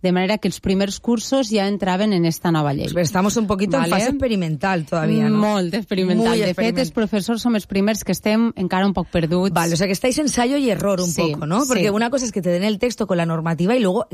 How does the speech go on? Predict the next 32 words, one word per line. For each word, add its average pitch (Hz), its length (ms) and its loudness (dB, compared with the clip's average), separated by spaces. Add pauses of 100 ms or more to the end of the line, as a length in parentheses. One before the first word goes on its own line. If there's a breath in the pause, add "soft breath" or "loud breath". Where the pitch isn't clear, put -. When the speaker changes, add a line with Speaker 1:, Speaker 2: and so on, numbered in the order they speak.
Speaker 2:
tú 175 180 2
eso 233 300 0
en 196 120 2
la 175 140 0
práctica 180 400 -2
lo 269 80 2
Speaker 1:
Tú 220 40 -2
Speaker 2:
tienes 214 260 2
que 185 80 0
Speaker 1:
aplícalo, 175 300 0
Speaker 2:
aplicar. - 240 -8
Claro, 226 160 0
Speaker 1:
claro. 180 120 0
Speaker 2:
porque 160 160 -2
a 170 80 -4
ti 175 100 -6
te 196 120 -2
dan 214 100 0
una 190 220 2
receta, 214 480 -2
por 208 100 -2
ejemplo, 196 300 0
Speaker 1:
Ujú. 202 60 2
Speaker 2:
a 208 40 0
mí 180 140 0
me 190 60 -2
dan 196 120 -2
una 202 120 0
receta 202 360 -2
de 156 80 0
Ferran 156 280 0
Adrià, 196 400 2